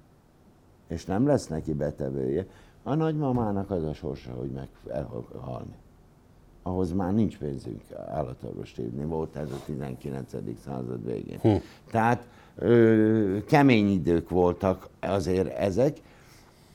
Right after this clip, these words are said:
Speaker 1: de a, az állatorvos egy nagyon megbecsült tagja volt. Most ez azért, ö,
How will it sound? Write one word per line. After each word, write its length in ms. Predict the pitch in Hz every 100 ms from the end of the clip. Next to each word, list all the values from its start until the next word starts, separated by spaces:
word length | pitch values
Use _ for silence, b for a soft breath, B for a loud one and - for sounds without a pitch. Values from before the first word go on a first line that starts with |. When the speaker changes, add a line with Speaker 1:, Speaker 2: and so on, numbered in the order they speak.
| B -
Speaker 1:
de 360 | 113 135 127
a, 720 | 123 110 113 113 110 87 107
az 160 | 107 110
állatorvos 640 | 131 160 156 135 113 110
egy 200 | 107 95
nagyon 440 | 82 127 123 104 87
megbecsült 560 | 82 76 76 - 76
tagja 380 | - 73 67 69
volt. 220 | 60 - - b b b
Most 260 | 104 107 -
ez 220 | 156 165
azért, 580 | 143 131 135 131 120 110
ö, 120 | 131